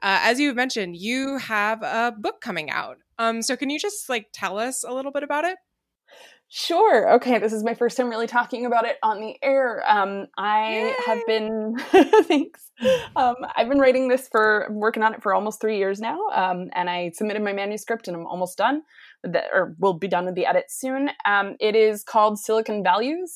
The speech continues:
Speaker 2: I think that we have not come up with the subtitle yet,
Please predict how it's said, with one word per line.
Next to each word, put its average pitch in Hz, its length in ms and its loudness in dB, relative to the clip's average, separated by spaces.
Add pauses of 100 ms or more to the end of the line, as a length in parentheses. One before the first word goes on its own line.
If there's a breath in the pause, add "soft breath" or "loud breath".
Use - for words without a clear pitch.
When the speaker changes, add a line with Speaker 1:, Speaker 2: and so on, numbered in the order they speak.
Speaker 2:
I - 160 -4 (140)
think 277 240 -4
that - 140 -8
we 233 180 -4
have 208 160 -6
not 190 220 -6
come 202 160 -6
up 202 100 -6
with 185 80 -10
the 165 80 -10
subtitle 233 480 -4
yet, 285 380 -8